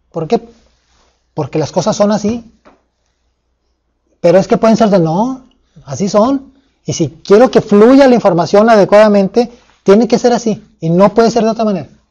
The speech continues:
No se vale brincarse a nadie, es lo que se dice en la O S, ¿no? O sea, no te lo brinques porque se va, lo van a regañar, y a ti también, y no sé qué.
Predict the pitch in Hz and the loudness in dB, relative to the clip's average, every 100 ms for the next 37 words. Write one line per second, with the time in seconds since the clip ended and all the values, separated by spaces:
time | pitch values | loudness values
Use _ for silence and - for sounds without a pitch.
0 | _ _ _ _ _ _ - 185 170 220 | _ _ _ _ _ _ -4 -4 0 2
1 | 220 220 185 165 185 - 190 175 151 - | 2 2 0 0 -2 -2 -4 -2 -4 -6
2 | _ _ _ _ _ 147 165 165 147 139 | _ _ _ _ _ -10 -8 -8 -8 -8
3 | 147 170 151 139 135 139 127 127 185 - | -8 -8 -10 -10 -10 -12 -16 -16 -16 -14
4 | 123 147 214 208 190 240 220 - 151 147 | -12 -10 -6 -4 -4 -4 -6 -10 -14 -12
5 | 156 190 208 - _ _ - 151 208 220 | -12 -12 -12 -14 _ _ -12 -8 -4 -4
6 | 165 165 233 254 190 170 - 190 208 196 | -4 -4 -2 0 0 0 -6 -8 -6 -4
7 | 240 247 220 180 - 156 | -4 -6 -8 -10 -12 -18